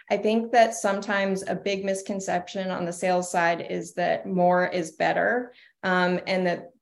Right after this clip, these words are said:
you know, targeting more accounts, that it's a numbers game. And it, to some extent, it is a numbers game. But what we're seeing and advice that I would leave people with is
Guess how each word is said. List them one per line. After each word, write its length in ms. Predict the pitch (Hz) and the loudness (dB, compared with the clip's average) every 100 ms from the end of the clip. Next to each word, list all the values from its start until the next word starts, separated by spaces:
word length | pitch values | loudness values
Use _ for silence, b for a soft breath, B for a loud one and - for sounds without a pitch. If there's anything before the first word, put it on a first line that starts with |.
| _ | _
you 140 | - 196 | -6 -2
know, 260 | 175 165 | 2 0
targeting 480 | 165 - 185 180 180 | 0 0 0 2 2
more 220 | 170 165 | 2 4
accounts, 480 | 170 170 175 175 175 | 2 0 -2 -2 -2
that 120 | 175 | -2
it's 140 | 175 - | -2 -2
a 60 | |
numbers 340 | 170 185 180 175 | -2 0 0 0
game. 460 | 185 175 180 175 165 | 0 2 2 0 0
And 140 | 233 | 0
it, 160 | 240 - | -2 -4
to 100 | - | -4
some 160 | 269 | 0
extent, 280 | 262 262 208 | 0 0 -2
it 140 | 185 | 0
is 140 | 202 190 | 0 0
a 80 | 185 | 0
numbers 380 | 175 170 175 | 0 -2 -4
game. 220 | - 170 170 | -4 -4 -4
But 140 | - | -2
what 260 | 180 190 190 | 0 0 0
we're 180 | 196 | -2
seeing 400 | 196 196 175 175 | -2 -2 -2 0
and 100 | 170 | -2
advice 360 | 165 165 170 180 | -2 -2 -2 -2
that 120 | 175 | -2
I 100 | 170 | -2
would 160 | 170 175 | -2 -4
leave 280 | 180 175 - | -6 -8 -10
people 300 | 180 175 170 | -10 -6 -2
with 320 | 170 170 170 - | 0 0 -4 -8
is 600 | 180 175 175 170 - | -4 -2 -2 -6 -12